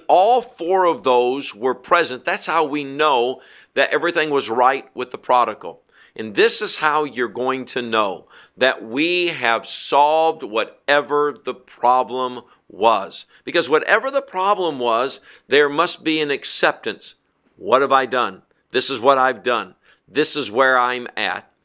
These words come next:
This is where I know where I need to be, and that the solution is the who,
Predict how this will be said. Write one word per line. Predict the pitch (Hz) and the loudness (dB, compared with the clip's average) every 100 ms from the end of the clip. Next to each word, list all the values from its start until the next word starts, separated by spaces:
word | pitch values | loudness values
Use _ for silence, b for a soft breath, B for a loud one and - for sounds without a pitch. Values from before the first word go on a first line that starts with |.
| b b _ | b b _
This | 87 113 160 175 | -14 0 2 2
is | 180 127 | -2 -2
where | 117 139 - | 2 2 2
I | 131 | -2
know | 127 151 | 2 2
where | 151 139 127 | 2 2 2
I | 120 | -2
need | 123 143 135 | -6 -8 -8
to | 131 | -8
be, | 101 113 95 110 113 b b - | -4 -4 -4 -8 -14 b b -4
and | 127 127 | 0 2
that | 139 135 | 2 0
the | 131 | -4
solution | - - 127 127 139 202 196 - 135 98 - _ _ _ _ _ _ | -2 -2 -2 -2 0 0 0 -2 -4 -4 -14 _ _ _ _ _ _
is | 139 135 - | 2 2 0
the | 123 | -2
who, | 117 - 226 160 - | 0 -2 0 -2 -4